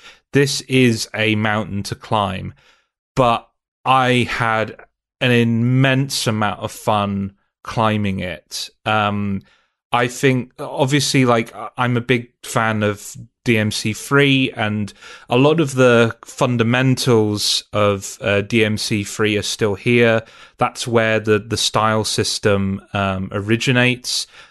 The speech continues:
Um, the four styles: Swordmaster, Gunslinger, Trickster, and Royal Guard.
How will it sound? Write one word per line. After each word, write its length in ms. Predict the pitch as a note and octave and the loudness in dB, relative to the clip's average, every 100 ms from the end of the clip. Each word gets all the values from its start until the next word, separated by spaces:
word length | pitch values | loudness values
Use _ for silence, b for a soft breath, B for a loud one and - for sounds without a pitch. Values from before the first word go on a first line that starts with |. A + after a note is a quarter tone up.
| B | B
Um, 240 | G#2 G2+ | -2 0
the 100 | G2+ | -2
four 300 | G2+ - A2+ | -2 2 2
styles: 500 | G#2+ - G2 G2 F#2+ | 2 0 0 2 0
Swordmaster, 640 | - A2+ G2+ G2 F#2+ - G#2 | -2 -2 0 -2 -2 -2 -4
Gunslinger, 840 | G2 G#2 G2 - G2 G2 F#2+ F#2+ F#2 | -2 -2 -2 -4 -4 0 0 -2 -2
Trickster, 480 | - A2 - G#2 | -4 -4 -4 -2
and 140 | F#2+ F#2+ | -2 0
Royal 240 | G2 F#2+ | 0 0
Guard. 520 | F#2+ G2+ G#2+ B2 C#3+ | -2 0 2 2 -2